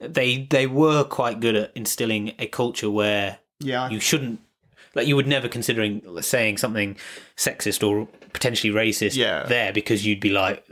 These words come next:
Speaker 1: "Somebody's gonna report me here," and I, you know, and,
Speaker 2: Yeah.
Speaker 1: and it's just not acceptable.
Speaker 2: It's not, yeah, it's that feeling of, like, it's not okay.
Speaker 1: But that's 'cause you're going into a big organisation where they can, the, the culture's already enforced.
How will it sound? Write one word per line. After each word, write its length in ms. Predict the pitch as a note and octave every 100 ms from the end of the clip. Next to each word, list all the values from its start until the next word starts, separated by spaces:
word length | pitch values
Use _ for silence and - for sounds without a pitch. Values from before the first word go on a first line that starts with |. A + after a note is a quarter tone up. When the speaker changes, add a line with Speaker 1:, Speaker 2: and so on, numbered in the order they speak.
| C#2+
Speaker 1:
"Somebody's 400 | G#2+ B2 G#2+ F#2+
gonna 160 | G2 G2
report 320 | F#2+ A#2 A2
me 100 | F#2+
here," 200 | F#2 F#2
and 80 | F#2
I, 140 | G2
you 100 | A2+
know, 120 | G#2 F#2+
and, 140 | G2+
Speaker 2:
Yeah. 220 | D#2+ C#2
Speaker 1:
and 100 | C3+
it's 180 | A#2 -
just 160 | A2+ A2+
not 100 | A2
acceptable. 520 | G#2+ - - G2+ F#2+
Speaker 2:
It's 180 | - D3
not, 200 | D#3+ D3
yeah, 160 | C#3 A#2+
it's 120 | A2
that 140 | B2+ -
feeling 380 | - C#3 B2 G2
of, 160 | F2+
like, 160 | - -
it's 160 | A2+ -
not 200 | A2 -
okay. 380 | A2 - A2 A#2+
Speaker 1:
But 80 | D3+
that's 120 | D#3
'cause 140 | - C#3
you're 80 |
going 200 | B2+ A#2+
into 300 | C3 C3+ C3
a 60 | A2
big 160 | A2+ A2
organisation 640 | G#2+ G#2+ G#2 A2+ G#2+ G#2
where 140 | G2+
they 140 | G2 G2
can, 300 | - G2 -
the, 260 | A2 - -
the 60 | -
culture's 440 | - A2+ - G2+
already 520 | G2+ G2+ G2 G2 G#2
enforced. 720 | G#2 G2+ C3 A2+ G#2+ - -